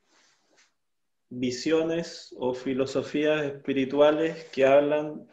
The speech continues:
que nosotros vamos a vivir muchas vidas. Eh, bueno, yo creo, yo creo que uno vive muchas vidas. Hay gente que es más escéptica y no lo cree,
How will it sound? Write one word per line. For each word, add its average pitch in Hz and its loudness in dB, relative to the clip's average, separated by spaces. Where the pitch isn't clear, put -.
que 127 -2
nosotros 151 0
vamos 147 4
a 139 4
vivir 139 0
muchas 160 0
vidas. 123 2
Eh, 110 -2
bueno, 120 4
yo 107 0
creo, 135 0
yo 127 -2
creo 135 -2
que 139 -2
uno 143 0
vive 143 0
muchas 143 -4
vidas. 131 4
Hay 113 0
gente 127 -4
que 123 -2
es 127 0
más 127 -2
escéptica 139 -2
y - 2
no 135 0
lo 135 -2
cree, 135 -2